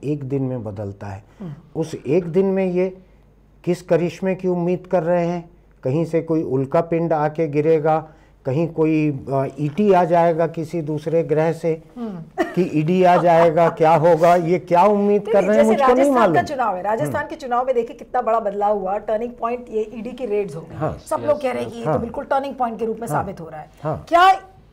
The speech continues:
Speaker 2: छत्तीसगढ़ के चुनाव में ये जो टर्निंग पॉइंट है, ये भी आना बाकी है?
Speaker 1: हाँ, मुझको बीजेपी का ये कहना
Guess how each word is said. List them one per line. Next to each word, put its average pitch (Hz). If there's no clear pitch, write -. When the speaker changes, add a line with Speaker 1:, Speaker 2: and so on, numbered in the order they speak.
Speaker 2:
छत्तीसगढ़ 285
के 311
चुनाव 262
में 277
ये 277
जो 262
टर्निंग 240
पॉइंट 247
है, 269
ये 262
भी 233
आना 214
बाकी 202
है? 320
Speaker 1:
हाँ, 151
मुझको 180
बीजेपी 214
का 302
ये 247
कहना 220